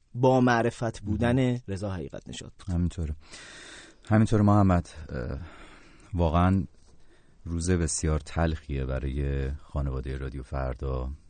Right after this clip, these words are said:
Speaker 2: برای تک تک مایی که همونطور که به درستی گفتی با رضا کار کردیم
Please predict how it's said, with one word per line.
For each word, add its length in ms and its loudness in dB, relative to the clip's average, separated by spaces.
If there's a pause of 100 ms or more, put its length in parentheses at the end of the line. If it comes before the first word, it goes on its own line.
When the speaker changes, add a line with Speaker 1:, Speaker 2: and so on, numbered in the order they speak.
Speaker 2:
برای 480 -2
تک 300 -10
تک 240 -6
مایی 260 0
که 420 -6 (680)
همونطور 220 -6
که 80 -10
به 80 -4
درستی 420 -4
گفتی 280 -4
با 100 0
رضا 220 -2
کار 260 -2
کردیم 540 -2